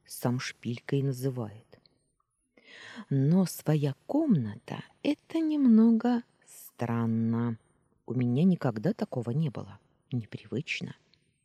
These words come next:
Нужно будет уборку провести. По углам видно комочки пыли в тех местах, где была кровать Альмиры.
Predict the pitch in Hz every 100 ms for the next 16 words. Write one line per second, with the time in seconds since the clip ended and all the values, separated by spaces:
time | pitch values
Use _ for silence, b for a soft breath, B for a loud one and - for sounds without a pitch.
0 | _ _ B B B B 349 311 - 269
1 | 233 226 226 - 247 117 - - - 107
2 | 123 - - - - _ _ _ _ _
3 | - 135 123 117 - 180 254 135 147 196
4 | 147 - 120 156 - - 233 - - 285
5 | 143 - - _ _ B B B B _
6 | - 147 - 120 - - 339 - 135 143
7 | 143 190 226 220 214 226 254 269 147 113
8 | 58 -